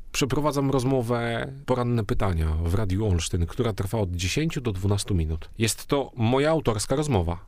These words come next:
do której odpowiednio wcześniej się przygotowałem. Nierzadko z wykorzystaniem sztucznej inteligencji zresztą. Następnie robię transkrypcję tej rozmowy i na przykład my mamy taki model zarządzania informacją w naszej firmie.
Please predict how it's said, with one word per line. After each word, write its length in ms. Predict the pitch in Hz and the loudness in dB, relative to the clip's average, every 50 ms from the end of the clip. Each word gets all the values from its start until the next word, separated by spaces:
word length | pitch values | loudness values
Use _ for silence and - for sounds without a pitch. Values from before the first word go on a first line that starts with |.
| - - - | -16 -10 -4
do 160 | 110 120 123 | -2 -2 -2
której 300 | - - 131 131 143 151 | -2 0 0 2 2 0
odpowiednio 420 | 147 - - 120 113 107 113 131 | -2 -2 -2 0 0 0 0 -2
wcześniej 440 | 123 - - 104 95 - 127 123 - | -2 -2 -2 -2 0 0 -2 -2 -2
się 320 | - - 95 95 101 110 - - | -2 -2 0 0 0 0 -4 -6
przygotowałem. 800 | - - - 160 160 196 190 196 156 101 85 82 85 85 85 82 - - - 98 | -6 -4 -2 0 0 0 0 0 0 0 0 0 0 -2 -2 -4 -8 -8 -4 -2
Nierzadko 560 | 101 117 107 127 104 117 107 98 - - 104 | 0 2 2 2 2 2 2 0 2 0 0
z 60 | 95 | 0
wykorzystaniem 600 | 117 123 - 113 107 104 - - 101 92 90 85 | 0 0 0 0 0 -2 0 0 0 0 0 -2
sztucznej 340 | - - - 98 - - 110 | -2 -6 -8 -6 -2 -2 -2
inteligencji 520 | 117 - 156 151 117 95 85 80 - 98 90 | 0 0 0 0 0 0 0 0 -2 -4 -4
zresztą. 420 | 87 85 85 - - - 113 135 - - - - | -4 -4 -4 -6 -6 -8 -8 -8 -10 -10 -6 -2
Następnie 600 | 120 156 180 - - 208 196 - - 190 175 165 | 0 2 2 2 4 2 2 2 2 0 0 2
robię 600 | 170 165 143 147 151 147 143 143 143 139 135 139 135 - | 2 0 0 0 0 2 2 2 0 0 -2 -4 -4 -4
transkrypcję 640 | - 143 147 143 127 - - 147 143 - - - 135 127 | -2 0 0 0 0 0 0 0 -2 2 2 2 2 2
tej 180 | - 127 123 | 2 2 2
rozmowy 540 | 120 117 107 113 107 101 92 123 151 175 208 - | 2 0 0 0 0 2 0 0 -2 -2 -4 -4
i 140 | - 147 156 | -2 0 2
na 160 | 160 156 156 | 2 2 0
przykład 600 | 135 - - 170 156 - 160 147 135 - - - - | 0 -2 -2 -2 -2 -2 -2 -2 -2 -2 -6 -8 -4
my 200 | 135 170 214 233 | -2 0 2 4
mamy 200 | 196 156 127 127 | 4 4 2 2
taki 240 | - 107 - - 117 | 0 -2 -2 0 0
model 500 | 117 120 120 117 101 110 104 101 104 104 - | 2 2 2 2 4 4 4 4 2 0 0
zarządzania 600 | 110 107 135 113 127 131 120 131 160 151 139 139 | 0 0 2 2 2 2 2 4 2 4 2 0
informacją 760 | 127 143 131 113 - 135 123 120 123 123 107 - 113 104 98 | 0 0 0 0 0 0 2 2 2 0 0 0 0 0 2
w 80 | 92 92 | 2 2
naszej 280 | 101 95 - 101 90 | 2 2 2 0 0
firmie. 480 | 82 - 101 90 85 85 101 139 202 240 | 0 0 0 2 2 4 4 2 2 0